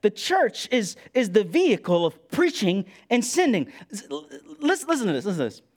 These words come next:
What, what makes a church a church? You ever thought about that? Like, what makes it, it, like, is a church a place that, where people help each other? Well, like, there's other places that do that, yeah? You know, do, do, do,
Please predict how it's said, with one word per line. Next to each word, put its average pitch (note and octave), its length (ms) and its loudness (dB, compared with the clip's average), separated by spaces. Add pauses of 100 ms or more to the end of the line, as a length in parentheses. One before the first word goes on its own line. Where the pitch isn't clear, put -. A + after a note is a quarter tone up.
(240)
What, F4 440 -2
what B3+ 280 0
makes B3 180 0
a F#3+ 60 -2
church F#3+ 240 -2
a D#3+ 60 -12
church? C#3+ 200 -4
You B3+ 60 -4
ever F#4 80 -4
thought A#3 140 0
about A#3 140 -2
that? - 280 -6 (640)
Like, D3 140 -8
what G3+ 180 0
makes G3+ 220 -4
it, E3+ 120 -6
it, E3+ 300 -8
like, D3+ 160 0
is D#3+ 120 -2
a D3+ 60 0
church A#3 480 -4 (280)
a E3+ 80 -2
place A3 280 0
that, E3 300 0
where D#3 160 0
people F#3 240 -2
help G#3 180 -2
each A3+ 140 -4
other? A#3 220 0
Well, G3+ 160 -6
like, G3+ 200 -6
there's D4+ 200 -4
other - 180 0
places A#2+ 560 -6 (540)
that C3+ 160 -2
do C#3 100 0
that, C3 280 -2
yeah? A#2+ 200 -6 (1200)
You C#3+ 220 -2
know, E3+ 100 -4
do, D#3 240 -2
do, D#3+ 180 -2
do, E3 180 0